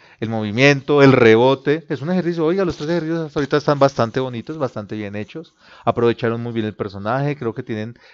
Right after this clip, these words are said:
claridad frente a lo que puede hacer. Hay muy buenos follow through, hay muy buenos movimientos, digamos que de articulación pareja, grupal de los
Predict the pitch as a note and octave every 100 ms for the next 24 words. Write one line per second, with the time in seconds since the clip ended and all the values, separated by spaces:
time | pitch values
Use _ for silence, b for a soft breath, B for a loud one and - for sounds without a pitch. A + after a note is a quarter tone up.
0 | b C3+ C3 A#2 A2+ G#2+ B2 B2+ A#2+ A#2
1 | - G#2+ G#2 C3+ D3 D3 D3 B - A2+
2 | B2 B2+ B2+ C3 B2+ B2 A#2+ B2 A2 G#2+
3 | D3 D#3+ D#3 A#2+ A#2+ B2+ C3 B2 B2 A#2+
4 | B2 A#2+ B B - A#2+ A#2+ A2+ F#2+ C3
5 | B2+ A2+ G#2 - C#3+ B2 G#2 A#2+ - A#2
6 | G#2+ - G#2 G2+ - B2 A#2+ A#2 A#2+ A#2
7 | A2+ - G#2+ G#2 A2+ A#2 A2